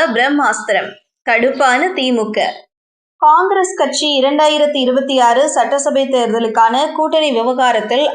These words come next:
ஆளும் தி மு கவிற்கு கடும் நெருக்கடி கொடுக்கிறதோ என்ற கேள்வி எழுந்துள்ளது. கூட்டணி பேச்சுவார்த்தைகள் தொடங்கிய சில நாட்களிலேயே காங்கிரஸ் அடித்து ஆடத் தொடங்கியுள்ளது.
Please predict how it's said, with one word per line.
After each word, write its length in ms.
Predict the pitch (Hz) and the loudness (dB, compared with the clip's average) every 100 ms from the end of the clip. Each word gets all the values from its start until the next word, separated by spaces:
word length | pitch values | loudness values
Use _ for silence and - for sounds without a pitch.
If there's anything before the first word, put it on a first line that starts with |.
| 247 | 2
ஆளும் 320 | 262 320 330 | 4 2 -2
தி 140 | 302 277 | -2 -2
மு 120 | 285 | -2
கவிற்கு 380 | 277 226 214 269 | -2 -2 -2 -2
கடும் 360 | 269 226 262 262 | 0 0 0 0
நெருக்கடி 460 | 226 269 311 311 | -2 -2 -2 -4
கொடுக்கிறதோ 600 | 302 254 247 254 240 240 240 208 | -2 -2 -2 -2 0 0 0 -2
என்ற 220 | 214 220 | -2 -2
கேள்வி 380 | 226 240 214 277 | -2 -2 -2 -2
எழுந்துள்ளது. 540 | 220 214 202 208 214 208 - _ _ _ _ | -2 -2 -4 -2 -2 -4 -12 _ _ _ _
கூட்டணி 400 | 330 370 381 381 381 | -2 0 0 0 0
பேச்சுவார்த்தைகள் 800 | 320 311 320 285 277 285 285 277 | 0 0 2 2 2 0 0 0
தொடங்கிய 380 | 254 254 262 269 | 0 0 0 0
சில 260 | 269 269 277 | 0 -2 0
நாட்களிலேயே 760 | 254 220 220 247 240 214 196 262 - | 0 0 -2 -4 -2 0 0 -2 0
காங்கிரஸ் 560 | 240 285 302 277 294 - | 0 2 2 0 -2 0
அடித்து 360 | 233 277 277 262 | 0 -2 0 4
ஆடத் 300 | 214 233 247 | 4 2 -2
தொடங்கியுள்ளது. 600 | 214 208 202 196 208 | -2 -2 -2 -2 -2